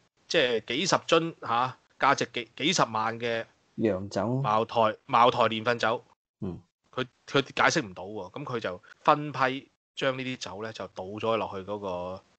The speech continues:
Speaker 1: 屎坑嗰度。
Speaker 2: <laughs>
Speaker 1: 咁呢個監察部門嗰啲人去到佢屋企嘅時候呢，佢仲喺個屎坑嗰度倒緊茅台啊！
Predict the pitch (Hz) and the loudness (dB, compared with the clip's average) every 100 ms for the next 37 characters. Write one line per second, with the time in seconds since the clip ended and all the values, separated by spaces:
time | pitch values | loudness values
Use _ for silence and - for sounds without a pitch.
0 | - - 110 110 113 104 95 - _ _ | -12 -8 0 4 4 2 -4 -10 _ _
1 | 139 - 170 147 156 131 113 104 110 _ | -8 -2 -2 2 4 4 4 4 0 _
2 | _ - 151 165 165 135 - 113 104 92 | _ -2 2 2 2 0 2 -2 -2 -6
3 | 113 139 95 113 113 107 113 127 113 110 | -2 -2 -2 -4 -4 -2 -2 -4 -6 -4
4 | 113 110 92 110 - _ _ _ - 156 | -4 -4 -6 -10 -12 _ _ _ 2 4
5 | 170 147 147 139 190 190 - 156 160 165 | 6 4 4 4 4 4 4 4 6 6
6 | 160 135 - 135 156 107 139 123 92 - | 2 0 -6 -10 -8 -8 -4 -6 -6 -12
7 | - - - | -12 -14 -14